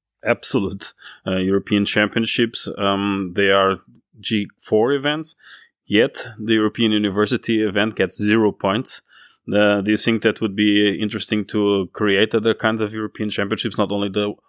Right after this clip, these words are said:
open women European, uh, events, but we should probably have, uh, or might we would like to have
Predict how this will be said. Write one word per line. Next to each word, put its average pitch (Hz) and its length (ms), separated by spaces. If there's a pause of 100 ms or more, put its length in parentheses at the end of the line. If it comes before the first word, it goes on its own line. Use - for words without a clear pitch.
(180)
open 110 440
women 107 360
European, 113 580
uh, 113 260
events, 104 580 (340)
but 92 220
we 101 120
should 95 180
probably 98 320
have, 95 320
uh, 95 240
or 92 200
might 95 380
we 107 120
would 98 360
like 98 340
to 110 140
have 98 300